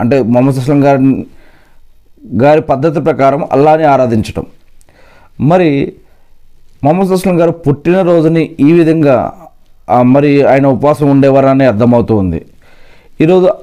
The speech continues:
ముహమ్మద్ సల్లం గారి యొక్క పుట్టినరోజు పేరుతోటి చాలామంది మనలో కొంతమంది నమాజ్, నమాజులు వదిలేసి ర్యాలీలు తీసుకుంటా, నీళ్లు పంచుకుంటా, ఆ, మరి అనేక రకాల, ఆ, cultural programs అని చెప్పేసి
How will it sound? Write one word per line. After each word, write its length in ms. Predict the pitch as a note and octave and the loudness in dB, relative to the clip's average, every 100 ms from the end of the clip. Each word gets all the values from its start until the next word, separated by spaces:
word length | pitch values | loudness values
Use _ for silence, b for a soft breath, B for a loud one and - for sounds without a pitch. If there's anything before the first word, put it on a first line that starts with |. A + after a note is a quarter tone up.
| - - | -18 -6
ముహమ్మద్ 260 | B2+ E3 F3+ | -2 0 -2
సల్లం 260 | F3 F3 | -2 0
గారి 80 | E3+ | 0
యొక్క 300 | E3+ D#3 C3 | 0 -2 -4
పుట్టినరోజు 540 | - - F3 E3+ E3 D3+ | -6 -2 -2 2 0 0
పేరుతోటి 840 | C#3 C#3 B2+ C3 B2 B2 G#2+ - b b b b - - D3 | 0 0 0 0 0 0 -2 -6 b b b b -20 -6 -2
చాలామంది 480 | D3 E3 E3 D#3+ C#3 | 0 0 0 0 2
మనలో 580 | C3 C#3 C#3+ B2 G#2+ - | 2 2 2 0 -2 -2
కొంతమంది 460 | B2+ B2 C3 C#3 | 0 2 2 2
నమాజ్, 640 | B2+ A#2+ C3 C3+ B2+ G2+ A2 | 2 2 2 2 0 0 0
నమాజులు 420 | A#2+ C3 C3 C3 | 2 2 2 2
వదిలేసి 640 | B2 A2+ A#2 G#2+ A2 F#2 - C#3 - b b b - | 2 2 2 0 -2 -4 -8 -18 -20 b b b -6
ర్యాలీలు 480 | F2+ A#2 C3 C3 B2+ | 0 2 2 2 2
తీసుకుంటా, 540 | A#2 - A2+ G2+ A#2 | 0 -4 -4 0 0
నీళ్లు 340 | A2+ A#2+ B2+ A#2 | 2 2 2 2
పంచుకుంటా, 760 | A#2 G#2 F2+ A2 F#2+ A2 G2+ - b b b b - | 0 -2 -2 -2 0 -2 -2 -10 b b b b -4
ఆ, 160 | A2+ | -2
మరి 520 | A#2 A#2+ A#2+ A#2+ G#2 - - - - | 0 2 2 2 0 -4 -20 -10 -4
అనేక 280 | A#2 C3+ C3+ | 0 0 0
రకాల, 680 | C3 G#2 B2 B2 B2 A2+ - - - _ - | -2 0 0 2 2 2 -2 -8 -20 _ -6
ఆ, 100 | - | -4
cultural 540 | G2+ C3 B2 - C3 C3 | -2 -2 -2 0 0 0
programs 520 | B2 B2 A#2 B2 A#2 | 0 0 0 0 0
అని 160 | A2 A2+ | -2 -2
చెప్పేసి 520 | G2+ A2 - G#2+ | -2 -2 -2 -4